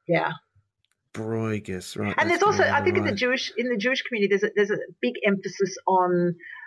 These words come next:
Speaker 1: yeah, culture, culture. So, uh, and education and, and books and, and, oh, theatre. And it, the Jews, when they, when they came out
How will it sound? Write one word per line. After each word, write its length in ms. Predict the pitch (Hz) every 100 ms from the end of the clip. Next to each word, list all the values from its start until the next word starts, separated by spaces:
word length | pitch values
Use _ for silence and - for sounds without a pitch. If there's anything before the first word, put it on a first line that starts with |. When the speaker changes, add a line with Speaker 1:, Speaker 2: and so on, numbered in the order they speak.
| - - _
Speaker 1:
yeah, 140 | 175 -
culture, 440 | - 190 226 - - - - - - - -
culture. 480 | - 277 277 - - -
So, 80 | 196
uh, 1000 | 180 180 175 180 - - - 208 180 160 - - - - _ _ _ -
and 100 | 240 240
education 840 | 196 196 185 170 180 - 170 165
and, 360 | 160 160 151 - - -
and 420 | 190 180 170 165
books 420 | 226 196 - -
and, 600 | 185 175 170 170 165 160 160 _ _ _ _ _ _ - - -
and, 420 | 175 185 185 185 170 - - _ _ _ _ _ - - - -
oh, 100 | 233 - -
theatre. 340 | 247 214 - 202
And 120 | 202 - -
it, 180 | 262 - - - - - -
the 80 | 247
Jews, 340 | 214 320 359
when 100 | 254 226
they, 100 | -
when 140 | 220
they 100 | 208 -
came 180 | 240 240
out 240 | 196 190